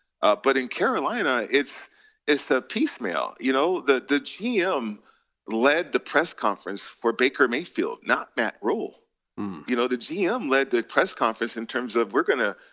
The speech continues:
Speaker 1: we're gonna have a quarterback competition for Sam Darnold and, and, and, and Baker Mayfield and, and all this, and it's gonna be fabulous." But where was Matt Rhule, right? And I, I don't know what he has in terms of influence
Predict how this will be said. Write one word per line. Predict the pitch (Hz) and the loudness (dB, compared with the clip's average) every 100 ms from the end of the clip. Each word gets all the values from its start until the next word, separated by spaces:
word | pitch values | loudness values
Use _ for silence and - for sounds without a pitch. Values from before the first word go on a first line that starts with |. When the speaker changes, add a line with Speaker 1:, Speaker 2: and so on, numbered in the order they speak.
| - | -4
Speaker 1:
we're | 143 | 0
gonna | 156 | 2
have | 98 | 0
a | |
quarterback | - 160 185 180 180 - | -2 -2 0 0 -2 0
competition | 170 - - 190 - 190 | -4 -4 -6 -6 -4 -8
for | 185 - | -6 -10
Sam | - 180 185 170 | -4 -4 -2 2
Darnold | 196 202 202 175 | 2 2 -2 0
and, | 104 - - - | -2 -6 -20 -2
and, | 104 113 | 0 2
and, | 123 120 - | 0 -2 -2
and | 117 110 | -2 0
Baker | 127 190 165 | 2 2 2
Mayfield | 170 220 - 202 208 175 | 0 -4 -2 0 2 0
and, | 135 | 0
and | 147 | 0
all | 156 196 | 0 2
this, | 180 202 - | 2 2 0
and | 147 117 | -4 -2
it's | 147 135 | -4 0
gonna | 185 | -2
be | 170 160 | -2 -2
fabulous." | 202 220 185 120 110 - | 0 0 0 0 -2 -8
But | 123 - | -8 -4
where | 156 | -4
was | 214 170 | 0 -2
Matt | 180 180 - | -2 -4 -4
Rhule, | 156 180 101 | -2 -2 -2
right? | - 123 131 | -4 -4 -4
And | 123 - _ _ _ - | -6 -8 _ _ _ -2
I, | 131 156 | 2 2
I | |
don't | 202 190 | 0 -2
know | 175 | -2
what | 151 131 160 - | -2 -2 -2 -2
he | - 147 131 | -8 -6 -6
has | 113 127 131 120 110 | -2 -2 -2 -6 -12
in | 107 | -10
terms | 117 113 104 | -8 -8 -6
of | 98 92 85 _ _ _ _ 120 | -4 -6 -10 _ _ _ _ 0
influence | 143 143 143 135 - - - | 0 0 0 0 -6 -16 -14